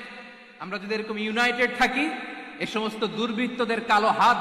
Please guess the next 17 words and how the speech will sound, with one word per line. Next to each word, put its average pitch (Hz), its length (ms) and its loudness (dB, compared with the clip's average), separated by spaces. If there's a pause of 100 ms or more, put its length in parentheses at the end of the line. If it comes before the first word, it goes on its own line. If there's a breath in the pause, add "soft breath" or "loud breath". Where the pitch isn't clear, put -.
ভেঙে 214 220 2
দিতে 208 180 2
আমাদের 190 260 4
এক 185 220 2
ঘন্টাও 202 320 4
লাগবে 180 260 2
না। 175 80 2
চিল্লায় 185 360 2
বলো, 170 180 2
ঠিক 226 220 2
কিনা? 185 180 4 (2000)
আমরা 175 240 -8
সংঘবদ্ধ 196 480 -8
থাকব। - 340 -12 (560)
এই 196 120 -6
যে 208 80 -6
আমাদের 208 240 -6